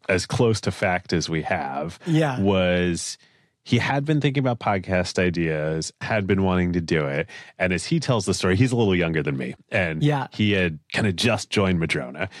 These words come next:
Speaker 1: He also, um, you know, in his words, he, he liked me. He wanted to be friends with me. And I think also wanted to, like, learn from me more. And so was, he was kind of looking for an excuse to do something together.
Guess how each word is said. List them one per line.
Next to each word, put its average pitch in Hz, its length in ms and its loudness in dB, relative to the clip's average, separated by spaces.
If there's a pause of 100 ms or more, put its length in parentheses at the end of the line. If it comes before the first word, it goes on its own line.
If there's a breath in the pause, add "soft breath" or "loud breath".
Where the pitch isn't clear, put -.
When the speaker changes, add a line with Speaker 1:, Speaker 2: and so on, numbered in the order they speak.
(220 loud breath)
Speaker 1:
He 110 200 0
also, 95 800 2
um, 76 340 0 (400)
you 98 120 2
know, 76 100 0
in 78 80 -2
his 87 200 0
words, 82 280 -2
he, 82 220 -4
he - 200 -4
liked 123 340 0
me. 98 100 2
He 90 100 2
wanted 90 280 2
to 85 60 0
be 80 120 -4
friends 95 280 0
with 82 200 -4
me. 80 240 0 (460 loud breath)
And 110 140 0
I 92 100 0
think - 220 -2
also 104 320 2
wanted 92 400 2
to, 90 120 0
like, 80 440 -2
learn 110 380 2
from 98 260 0
me 95 280 2
more. 95 240 2
And 98 180 0
so 90 320 0
was, 87 260 -2
he - 160 0
was 113 160 4
kind 165 220 2
of 110 80 0
looking 127 640 2
for 104 320 2
an 95 140 2
excuse 95 520 2
to 92 120 2
do 87 220 2
something 82 500 -2
together. 80 580 -4